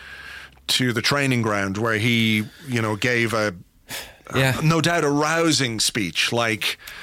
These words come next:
Speaker 2: I'm sure.
Speaker 1: like Al Pacino in Any Given Sunday to the troops.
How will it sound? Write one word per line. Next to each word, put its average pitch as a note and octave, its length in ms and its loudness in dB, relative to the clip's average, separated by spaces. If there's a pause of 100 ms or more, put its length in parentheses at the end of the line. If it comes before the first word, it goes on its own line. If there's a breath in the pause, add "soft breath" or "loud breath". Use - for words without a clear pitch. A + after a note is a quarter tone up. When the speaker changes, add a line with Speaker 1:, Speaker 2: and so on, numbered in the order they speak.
Speaker 2:
I'm F2 80 -4
sure. A#2+ 160 0
Speaker 1:
like A#2 400 -2 (400)
Al D#3+ 200 0
Pacino C#3+ 600 2
in A#2 60 0
Any C3+ 220 2
Given C3 300 2
Sunday A2+ 560 0 (560 loud breath)
to C#3 120 4
the B2+ 100 2
troops. - 760 0